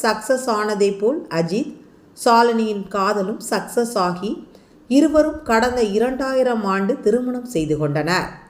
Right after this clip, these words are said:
திருமணத்துக்கு பின்னர் படிப்படியாக மாஸ் படங்களில் நடிக்க தொடங்கிய அஜித்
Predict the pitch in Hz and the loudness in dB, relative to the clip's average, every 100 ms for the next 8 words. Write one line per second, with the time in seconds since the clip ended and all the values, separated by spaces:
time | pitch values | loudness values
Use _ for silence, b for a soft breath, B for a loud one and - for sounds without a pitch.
0 | b b b b _ 220 220 220 202 - | b b b b _ 4 4 2 -2 -4
1 | 196 190 180 190 196 - - - 190 208 | -4 -4 0 0 -2 -8 -12 -2 0 2
2 | 208 196 190 208 262 247 220 170 175 240 | 0 0 2 0 0 -4 -6 -2 -2 -2
3 | 254 - 185 185 190 180 165 160 175 180 | -4 -6 -2 -2 0 -2 -2 -2 -2 -2
4 | 175 175 165 160 156 156 165 269 - | -2 -2 -2 -2 -2 0 0 -2 -4